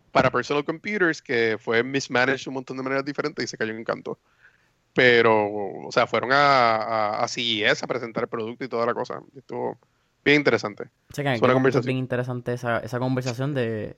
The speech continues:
Speaker 2: de mismanagement, porque hasta cuál habrá, cuál, no había ruta en aquel momento
Speaker 1: Sí,
Speaker 2: para un
Speaker 1: toda esa
Speaker 2: personal
Speaker 1: gente,
Speaker 2: computer.
Speaker 1: eh, toda esa gente está en sus seten-, en sus setenta y altos ya, que, que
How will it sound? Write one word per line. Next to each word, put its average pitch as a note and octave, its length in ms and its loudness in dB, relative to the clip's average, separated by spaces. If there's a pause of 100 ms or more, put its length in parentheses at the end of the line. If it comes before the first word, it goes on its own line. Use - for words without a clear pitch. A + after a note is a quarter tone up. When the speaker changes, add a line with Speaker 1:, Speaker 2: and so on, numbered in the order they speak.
(140)
Speaker 2:
de A2+ 200 -2
mismanagement, A2 680 -4
porque G2 140 -4
hasta G2 180 -4
cuál F2+ 160 -2
habrá, A2 380 -2 (260)
cuál, G#2 240 0
no A2 100 -2
había C3+ 220 0
ruta G#2 500 -4
en A2 120 -6
aquel G#2 240 -2
momento A#2+ 320 0
Speaker 1:
Sí, D3 60 4
Speaker 2:
para B2 100 6
un G#2 60 -2
Speaker 1:
toda A#2+ 120 4
esa B2 120 0
Speaker 2:
personal A#2+ 260 0
Speaker 1:
gente, A#2+ 80 0
Speaker 2:
computer. A#2+ 340 -2
Speaker 1:
eh, A2+ 100 -10 (480)
toda A#2 140 6
esa C3 160 4
gente C3+ 180 4
está B2+ 140 0
en A#2 140 0
sus B2 200 -10
seten-, A2+ 240 -4
en A2+ 180 0
sus B2 200 -4
setenta A2+ 380 2
y G#2 60 4
altos A2 280 2
ya, A2 320 2
que, G#2 340 -2
que - 120 -4